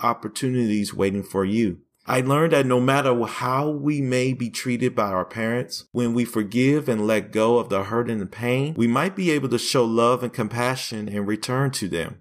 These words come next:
And I've learned that you may not be called to be a caregiver,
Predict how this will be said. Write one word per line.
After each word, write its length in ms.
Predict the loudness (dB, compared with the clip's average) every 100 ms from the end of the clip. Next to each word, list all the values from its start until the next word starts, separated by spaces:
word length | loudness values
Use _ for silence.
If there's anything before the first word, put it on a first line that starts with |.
| _
And 140 | -2 2
I've 180 | 2 0
learned 320 | -2 0 2
that 220 | 2 2
you 140 | 0
may 240 | 0 0 -2
not 320 | -2 -2 0
be 80 | -2
called 480 | -2 0 2 2 0
to 100 | -2
be 180 | 2
a 60 | 0
caregiver, 800 | 2 2 2 2 0 0 -2